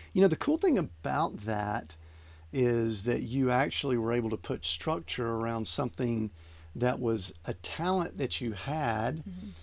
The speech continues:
Speaker 1: And you are an incredibly beautiful and young woman,
Speaker 2: <laughs>
Speaker 1: but you've also been in the business world and worked for a number of years.
Speaker 2: Right.
Speaker 1: I think there's significance in recognizing that thirty plus years after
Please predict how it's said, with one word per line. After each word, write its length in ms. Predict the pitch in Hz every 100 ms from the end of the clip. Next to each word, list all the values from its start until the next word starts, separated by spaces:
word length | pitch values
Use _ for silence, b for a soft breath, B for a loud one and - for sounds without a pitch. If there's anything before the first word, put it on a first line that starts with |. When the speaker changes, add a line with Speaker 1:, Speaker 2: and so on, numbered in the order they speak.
| B B B
Speaker 1:
And 500 | - 131 123 120 120
you 420 | - 135 131 165 151
are 340 | 131 120 120 120
an 120 | 120
incredibly 880 | 120 113 113 - 147 139 123 120 117 185
beautiful 560 | 110 139 156 - 135 127
and 260 | - 120 117
young 320 | 151 180 135
woman, 400 | 120 117 120 127 B B
Speaker 2:
<laughs> 140 | 254
Speaker 1:
but 240 | 233 - 196
you've 180 | 202 196
also 280 | 226 -
been 160 | 208 208
in 80 | 190
the 60 |
business 400 | 156 175 160 160
world 300 | 175 147 139 123 - -
and 240 | 147 131
worked 280 | 139 147 -
for 220 | - 139
a 40 | 131
number 280 | 139 131
of 120 | 123 117
years. 420 | 175 147 123 120
Speaker 2:
Right. 200 | 180 - B B
Speaker 1:
I 80 | 180
think 200 | 269 320
there's 200 | 220 180
significance 960 | - 127 127 135 - 160 160 139 - - -
in 540 | 143 135 127 127 123
recognizing 880 | 147 131 175 185 131 110 110 113 113
that 400 | 117 113 120 - b b b b b b - - -
thirty 300 | 160 151 143
plus 340 | - 147 -
years 680 | 135 156 135 120 110 - - -
after 580 | 131 127 127 117 113